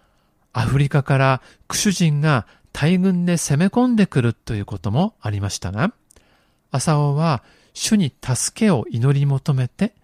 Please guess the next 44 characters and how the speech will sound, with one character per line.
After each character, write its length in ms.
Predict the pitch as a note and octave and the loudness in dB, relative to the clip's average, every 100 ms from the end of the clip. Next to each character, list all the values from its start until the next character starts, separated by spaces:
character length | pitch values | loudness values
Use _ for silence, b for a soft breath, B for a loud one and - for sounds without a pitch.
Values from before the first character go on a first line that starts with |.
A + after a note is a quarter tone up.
| _ _ | _ _
主 180 | - F3 | -4 2
は 180 | D3 G#2 b | 2 0 b
そ 160 | - E3 | -4 0
の 140 | E3 | 0
敵 400 | - D3 - F#3+ | -2 -8 -2 2
を 180 | F3+ E3+ _ - | 2 0 _ -8
撃 120 | A#2+ | -4
た 160 | F3+ F#3 | 0 0
れ 120 | D#3+ | 0
て 260 | - A3 _ | 0 -2 _
守 280 | A2+ G2 G2 | -6 -4 -4
ら 80 | F#2+ | -4
れ 120 | F2 | -6
ま 100 | E2+ | -8
し 120 | - | -10
た。 240 | - - - _ b b b b b b b b _ _ _ _ | -10 -18 -20 _ b b b b b b b b _ _ _ _
え 400 | B2+ A2+ A#2 C3+ | -8 -4 -4 -6
ー、 180 | - - | -12 -4
歴 240 | A#2+ - E3+ | -4 -2 2
代 240 | G3 F#3+ | 4 4
史 200 | - D3 | 2 0
の 240 | A2+ G2 - - | 0 -2 -8 -4
第 240 | A#2 A2 | -2 -2
二 80 | G2+ | 0
の 220 | C3+ G3+ b b | 0 0 b b
十 300 | - D#3 F#3+ | -10 -2 0
四 240 | G3 C4+ B3+ | 0 0 -2
章 260 | - G#2+ | -2 -2
に 120 | F#2 G2+ | -2 -4
そ 140 | B2 | -4
の 100 | A2 | -4
こ 100 | A#2 | -6
と 160 | - G2 | -6 -4
が 260 | C3 A3 _ - | -2 -2 _ -10
詳 200 | A2+ G2 | -6 -4
し 120 | - | -6
く 280 | - D#3+ A#3+ | -2 -2 -2
記 260 | - G#2+ G#2+ | -8 -6 -6
さ 160 | - | -6
れ 80 | F#2 | -10
て 120 | - | -10
い 60 | F2+ | -14
ま 140 | F2 | -12
す。 200 | - - | -10 -10